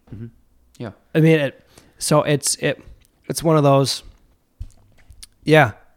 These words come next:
Speaker 2: A-, ap-,
Speaker 1: It's
Speaker 2: absolutely.
Speaker 1: visualization. Do you
Speaker 2: A-
Speaker 1: have that visualization?
Speaker 2: Do I?
Speaker 1: Like a strong visualization of stuff?
Speaker 2: I, I will, I,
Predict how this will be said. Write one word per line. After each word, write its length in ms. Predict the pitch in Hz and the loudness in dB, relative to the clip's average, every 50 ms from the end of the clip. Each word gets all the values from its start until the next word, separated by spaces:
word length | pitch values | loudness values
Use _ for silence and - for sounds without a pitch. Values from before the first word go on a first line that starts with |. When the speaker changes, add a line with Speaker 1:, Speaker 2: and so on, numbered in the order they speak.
| _ - | _ -2
Speaker 2:
A-, 160 | - 165 180 - - | 0 0 0 0 2
ap-, 360 | - 170 170 - - - _ _ - | 2 2 2 0 -4 -16 _ _ -10
Speaker 1:
It's 140 | 135 - | -4 -2
Speaker 2:
absolutely. 440 | 185 175 - - - 180 170 151 156 | 0 0 0 -2 -4 -4 -2 -2 -2
Speaker 1:
visualization. 640 | 147 160 165 143 120 120 156 156 143 - - - 87 - _ _ _ _ _ - | -2 -2 -2 -2 -2 -4 -6 -6 -8 -10 -14 -16 -18 -20 _ _ _ _ _ -6
Do 100 | - 165 | -2 0
you 60 | 175 | 0
Speaker 2:
A- 40 | 208 | 0
Speaker 1:
have 140 | 190 196 - | 0 -2 -2
that 240 | 202 202 202 - - _ _ - 160 - _ _ _ _ _ _ _ _ _ _ _ _ | -6 -8 -8 -10 -14 _ _ -20 -20 -20 _ _ _ _ _ _ _ _ _ _ _ _
visualization? 760 | 123 131 143 131 143 143 131 120 139 139 135 - 160 156 160 - _ - _ _ - 143 | -12 -10 -8 -6 -4 -4 -4 -4 -6 -6 -8 -10 -14 -16 -18 -20 _ -20 _ _ -12 -8
Speaker 2:
Do 140 | 147 156 | -4 -2
I? 240 | 117 123 131 123 123 - | 0 0 -2 -2 -4 -4
Speaker 1:
Like 100 | 127 113 | -6 -6
a 60 | 120 | -6
strong 380 | - - - 135 127 127 127 | -8 -6 -4 -2 -2 -2 -2
visualization 640 | 113 131 120 117 127 120 107 120 117 117 113 135 135 | -4 -6 -8 -6 -6 -6 -6 -6 -6 -8 -8 -10 -12
of 100 | 131 - | -12 -12
stuff? 300 | - 143 135 139 139 - _ _ _ _ _ _ _ | -10 -10 -10 -10 -10 -14 _ _ _ _ _ _ _
Speaker 2:
I, 500 | - 165 175 180 185 190 185 175 170 - - _ - | -2 0 0 2 2 2 2 0 0 -2 -6 _ -2
I 220 | 143 143 165 180 | 2 4 4 4
will, 760 | 170 160 151 139 143 156 156 160 170 175 180 180 175 165 - - _ _ _ _ - | 4 2 0 0 2 4 4 6 6 4 4 2 0 -4 -10 -18 _ _ _ _ 0
I, 760 | 143 151 156 160 160 160 156 151 156 151 147 147 143 131 120 | 4 6 6 6 6 6 4 4 4 2 2 0 -2 -4 -6